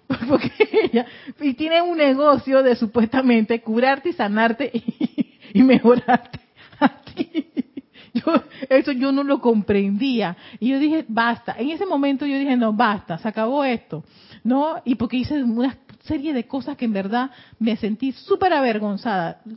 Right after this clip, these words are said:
Tan mal me sentí que yo dije, no, esto, esto no debe estar bien por lo mal que me siento. Esa fue mi mejor brújula en ese momento.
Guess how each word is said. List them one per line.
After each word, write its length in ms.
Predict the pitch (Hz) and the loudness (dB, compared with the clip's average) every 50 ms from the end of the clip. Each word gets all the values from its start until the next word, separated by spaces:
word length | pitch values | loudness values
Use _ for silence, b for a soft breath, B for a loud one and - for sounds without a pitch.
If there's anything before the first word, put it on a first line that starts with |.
| - | -8
Tan 280 | - 381 403 427 415 392 | -6 -4 -4 -4 -4 -2
mal 200 | 381 370 370 349 | -2 -2 0 -2
me 120 | 370 349 | -4 -4
sentí 300 | - 294 254 247 - 277 | -4 -4 -4 -4 -4 -4
que 100 | 233 277 | -4 -4
yo 60 | 269 | -4
dije, 200 | 269 277 285 269 262 | -2 -2 -2 0 0
no, 220 | 247 214 190 185 b b b b b b - | -2 -2 -4 -6 b b b b b b -4
esto, 420 | 349 349 349 349 370 349 349 - - _ _ | -2 -2 -2 -2 -4 -4 -6 -6 -8 _ _
esto 340 | 349 359 349 349 - 349 320 | -2 -2 -2 -2 -4 -6 -4
no 160 | 311 311 302 | -2 0 0
debe 140 | 294 285 294 | 0 0 -2
estar 240 | 285 285 269 262 277 | -2 -2 -2 -2 -2
bien 200 | 277 285 285 285 | -2 -2 -2 -2
por 140 | 262 269 226 | -2 -2 -2
lo 180 | 233 202 196 202 | -2 -4 -4 -4
mal 220 | 311 359 370 381 - | -4 -4 -4 -4 -2
que 80 | 330 | -2
me 100 | 285 247 | -2 -2
siento. 520 | 185 - 277 262 233 180 151 - 170 160 b b b b b | -2 -2 -2 -2 -2 -2 -4 -6 -10 -12 b b b b b
Esa 220 | - 285 - 320 311 | -6 -6 -4 -4 -4
fue 100 | - 320 | -4 -2
mi 100 | 302 294 | 0 0
mejor 340 | 262 233 202 208 269 277 262 | 0 0 0 -2 -4 -2 -2
brújula 420 | 240 285 302 285 262 294 277 269 | -2 -2 -2 -2 -2 -2 -4 -4
en 60 | 226 | -4
ese 160 | 214 220 - 269 | -4 -4 -4 -4
momento. 560 | 233 202 196 214 214 196 180 165 - 143 | -4 -4 -4 -4 -4 -6 -6 -8 -10 -12